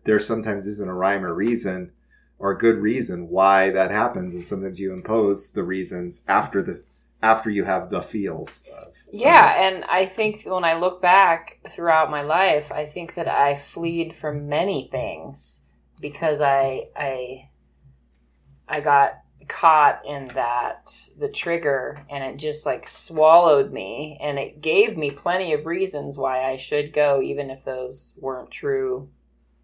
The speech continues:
Speaker 2: or maybe some of them were, maybe some of them weren't. But I, lots of relationships, lots of different things throughout my life that I'm like, "I'm out, I'm the fuck out," because of one thing that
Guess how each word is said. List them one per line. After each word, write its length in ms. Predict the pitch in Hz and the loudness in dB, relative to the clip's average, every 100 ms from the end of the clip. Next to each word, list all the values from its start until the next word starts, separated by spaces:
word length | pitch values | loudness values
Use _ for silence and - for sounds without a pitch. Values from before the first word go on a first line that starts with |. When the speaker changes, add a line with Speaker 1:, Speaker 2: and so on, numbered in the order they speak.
| _ | _
Speaker 2:
or 160 | 98 139 | -8 -4
maybe 240 | 165 156 | -4 -4
some 200 | 160 180 | -2 0
of 100 | 160 | 0
them 140 | 143 | 0
were, 160 | 139 139 | -2 -2
maybe 220 | 139 139 143 | -4 -6 -8
some 180 | 139 | -8
of 60 | 139 | -8
them 140 | 143 | -6
weren't. 260 | 143 147 - - _ - _ _ | -4 -4 -6 -14 _ -20 _ _
But 120 | 160 | 2
I, 320 | 156 151 135 - - - | 6 6 4 -2 -16 -6
lots 340 | 170 165 170 | 2 2 2
of 120 | 175 | -4
relationships, 760 | 156 147 151 - 147 - 160 - | 0 2 0 -2 -10 -8 -6 0
lots 260 | 151 156 | 0 0
of 140 | 156 139 | -6 -4
different 380 | 156 165 147 - | -4 -4 -8 -6
things 480 | 160 233 151 135 | -2 -2 -2 -6
throughout 240 | 160 147 131 | 0 0 0
my 120 | 123 | -2
life 380 | 135 156 123 - | 0 0 -2 -6
that 100 | 123 | -8
I'm 140 | 127 | -8
like, 260 | 123 127 - | -10 -16 -16
"I'm 140 | 127 123 | -14 -10
out, 180 | 120 127 | -8 -8
I'm 140 | 135 | -12
the 80 | 127 | -10
fuck 220 | 113 - | -10 -6
out," 460 | 95 123 80 - - _ _ _ - | 0 2 2 -2 -12 _ _ _ -12
because 300 | 135 151 139 | -6 -4 -2
of 180 | 127 135 - _ | -6 -10 -20 _
one 320 | 147 143 131 | -6 -6 -6
thing 400 | 131 143 131 127 | -6 -6 -6 -10
that 260 | 123 123 | -10 -10